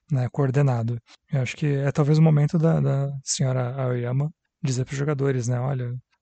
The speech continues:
é, ele participava das nossas reuniões e, né, nós estávamos planejando fazer não sei o quê e blá, blá, blá." Só que aconteceu, né, dos samurais chegarem antes da hora, ninguém tava preparado pra isso,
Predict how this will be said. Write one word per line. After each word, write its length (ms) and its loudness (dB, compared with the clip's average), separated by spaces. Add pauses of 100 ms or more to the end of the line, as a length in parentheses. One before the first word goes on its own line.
é, 240 -4
ele 100 -4
participava 600 -2
das 140 -2
nossas 200 -6
reuniões 800 2
e, 320 -6 (340)
né, 320 -2 (360)
nós 180 0
estávamos 480 -2 (240)
planejando 360 2
fazer 200 -4
não 100 -2
sei 160 -6
o 60 -12
quê 380 2
e 40 0
blá, 240 -2
blá, 20 -6
blá." 360 0 (220)
Só 260 -2
que 360 0
aconteceu, 800 0 (360)
né, 260 0
dos 320 -4
samurais 400 0
chegarem 580 -2
antes 240 -2
da 140 2
hora, 260 0 (380)
ninguém 280 4
tava 240 0
preparado 440 -4
pra 160 0
isso, 320 -2